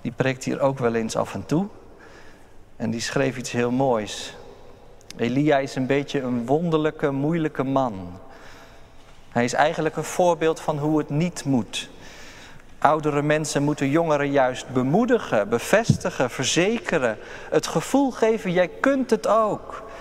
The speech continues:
We hebben het allemaal ooit moeten leren. En nu zijn jullie aan de beurt." Ook al zul je het misschien op een hele andere manier doen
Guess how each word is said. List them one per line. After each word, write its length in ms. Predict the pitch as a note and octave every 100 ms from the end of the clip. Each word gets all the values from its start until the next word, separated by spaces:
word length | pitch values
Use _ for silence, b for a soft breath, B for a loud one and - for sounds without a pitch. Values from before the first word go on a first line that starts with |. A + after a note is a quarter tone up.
| B B
We 100 | -
hebben 220 | E3 G#3+
het 140 | A3 G3+
allemaal 460 | G3+ G3+ G3+ G#3+
ooit 280 | F#3+ F#3+ D#3+
moeten 300 | D3 C#3 C3+
leren. 420 | A#2+ A2+ G#2+ G2
En 220 | - C3+ E3+
nu 260 | C4 C#4+
zijn 340 | A#3+ G#3+ G#3 F#3
jullie 420 | A3 A3 A3 G#3+
aan 140 | F#3
de 80 | F3+
beurt." 520 | D3 C#3 A#2+ - - - B B B B B B B B B B -
Ook 220 | - D3 D#3
al 100 | C#3+
zul 200 | D#3+ F#3+
je 120 | E3
het 160 | D3+
misschien 360 | C#3 C3 G3 F3+
op 120 | D3
een 100 | C3+
hele 260 | C#3 G#3 G#3+
andere 380 | D#3+ G3 F#3+ F3+
manier 440 | E3 D#3 E3 D#3+
doen 320 | C3 B2 G2+